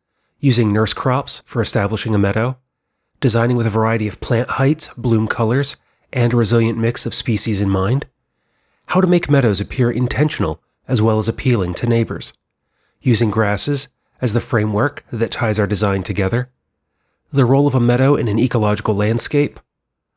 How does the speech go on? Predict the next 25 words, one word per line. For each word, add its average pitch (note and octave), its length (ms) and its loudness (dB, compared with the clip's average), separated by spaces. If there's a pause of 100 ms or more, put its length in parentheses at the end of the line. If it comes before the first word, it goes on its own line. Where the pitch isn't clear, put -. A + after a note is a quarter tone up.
(320)
workhorse A#2+ 480 0
plants B2 320 0
for - 120 -4
our G#2+ 80 0
designs, A2+ 540 -2 (720)
and D3 120 2
getting D3+ 220 2
started B2 400 2
with G#2+ 140 0
our A#2 160 0
own G2 240 0
meadow. F2+ 360 -2 (1000)
Enjoy D#3 300 4
this E3 140 0
conversation C#3 640 0
with B2 100 2
Owen, A2 340 0 (460)
and D#3+ 100 -2
I'll F3 120 4
join A#2+ 240 2
you A#2 100 4
again G2 260 -2
after. F2+ 440 -4 (1200)
Then, A3 320 2
Owen, B2+ 460 4